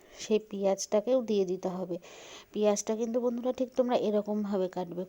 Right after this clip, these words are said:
কুচিয়ে কাটবে না, এরকমভাবে একটু ডুম ডুম করে কাটবে, তাদের মানে, আহ, ভালো লাগবে আর কি দেখার জন্য। এবার তোমরা যদি না চাও তাহলে পেঁয়াজ কুচিয়েও দিতে পারো।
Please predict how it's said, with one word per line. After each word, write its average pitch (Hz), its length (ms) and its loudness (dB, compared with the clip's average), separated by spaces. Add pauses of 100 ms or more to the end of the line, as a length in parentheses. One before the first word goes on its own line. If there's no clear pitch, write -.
কুচিয়ে 233 400 -2
কাটবে 190 360 -4
না, 247 180 -4 (480)
এরকমভাবে 202 680 0
একটু 214 320 -2
ডুম 202 260 -4
ডুম 208 220 -4
করে 220 200 -2
কাটবে, 202 460 2 (600)
তাদের 277 280 6
মানে, 226 400 0 (560)
আহ, 208 220 4
ভালো 254 280 6
লাগবে 196 340 6
আর 180 120 2
কি 202 140 -6
দেখার 190 380 -4 (100)
জন্য। 202 380 -2 (240)
এবার 214 200 0
তোমরা 226 340 2
যদি 226 260 -2
না 214 300 0
চাও 302 200 4
তাহলে 254 240 4
পেঁয়াজ 220 340 -2
কুচিয়েও 220 440 -2
দিতে 185 260 -2
পারো। 180 240 -4